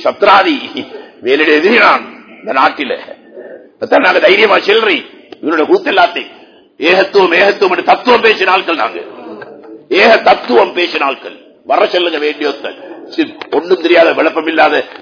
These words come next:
நேத்துக்கு முளைச்ச காளானூல் தான் எங்கள்கிட்ட வந்து கேள்வி கேட்பானூல். அவன் விளப்பம் இல்லை, விளப்பம் இல்லை. எங்களுக்கே சிரிப்பு. நாங்க தான்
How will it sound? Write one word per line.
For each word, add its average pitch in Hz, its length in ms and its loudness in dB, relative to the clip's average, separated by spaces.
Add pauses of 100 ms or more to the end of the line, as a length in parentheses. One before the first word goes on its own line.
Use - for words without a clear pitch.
(120)
நேத்துக்கு 143 520 -2
முளைச்ச 156 300 -4
காளானூல் 156 540 2
தான் 151 160 2
எங்கள்கிட்ட 139 280 -4
வந்து 139 240 -6
கேள்வி 135 260 -6
கேட்பானூல். 95 800 -8 (360)
அவன் 123 140 -4
விளப்பம் 117 300 -8
இல்லை, 92 260 -8 (180)
விளப்பம் 113 340 -8
இல்லை. 101 260 -10 (240)
எங்களுக்கே 127 560 -2
சிரிப்பு. 107 600 -10 (380)
நாங்க 127 380 -2
தான் 135 220 0